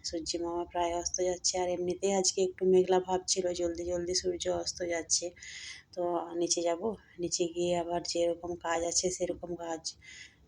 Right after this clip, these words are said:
ঝাড়ু দেওয়া, সন্ধে দেওয়া, যদিও সন্ধেটা মা দেয়, কিন্তু তবুও নিজেদের সন্ধেবেলায় অনেক কিছু কাজ থাকে, আহ, চুল আঁচড়ানো, তারপরে গিয়ে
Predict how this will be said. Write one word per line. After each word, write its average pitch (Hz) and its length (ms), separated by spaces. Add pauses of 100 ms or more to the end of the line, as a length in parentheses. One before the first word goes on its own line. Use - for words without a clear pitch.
ঝাড়ু 180 300
দেওয়া, 170 420 (220)
সন্ধে 175 460
দেওয়া, 165 400 (140)
যদিও 196 280
সন্ধেটা 190 440
মা 185 300
দেয়, 175 260
কিন্তু 175 260
তবুও 175 380
নিজেদের 175 380
সন্ধেবেলায় 175 580
অনেক 170 240
কিছু 180 220
কাজ 170 220 (120)
থাকে, 165 240 (680)
আহ, 175 260 (200)
চুল 170 260
আঁচড়ানো, 165 560 (400)
তারপরে 180 400
গিয়ে 196 320